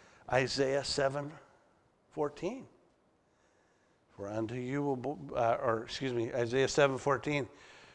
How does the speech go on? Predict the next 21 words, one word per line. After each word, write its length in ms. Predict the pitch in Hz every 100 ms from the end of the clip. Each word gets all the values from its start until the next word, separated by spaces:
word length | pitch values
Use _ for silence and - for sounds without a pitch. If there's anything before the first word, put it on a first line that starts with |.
| - -
"For 220 | - 139
a 60 | 131
virgin 640 | 104 139 170 175 156 127
will 100 | 127
give 280 | 120 131 110
birth, 560 | 120 151 156 - - - - -
and 140 | 123
his 200 | 127 110
name 260 | 120 127 127
shall 220 | - 117
be 400 | 113 127 120 107 - _ _ _ _ _ _ _ _ _
Emmanuel," 760 | 127 120 117 139 156 139 117 104
God 400 | 92 123 135 131 - -
with 260 | 127 127 117 -
us. 800 | 117 120 - - - - - - - - _ _ _ - - - - - - - - _ - - - - - - - - - - - - _ - - - -
So 280 | - 165 160
as 480 | 160 160 156 143 - - - - - - - - -
Mary 460 | 143 165 180 180
worship, 720 | 147 151 160 170 - - 151 143
or 180 | 143
as, 280 | 139 135 -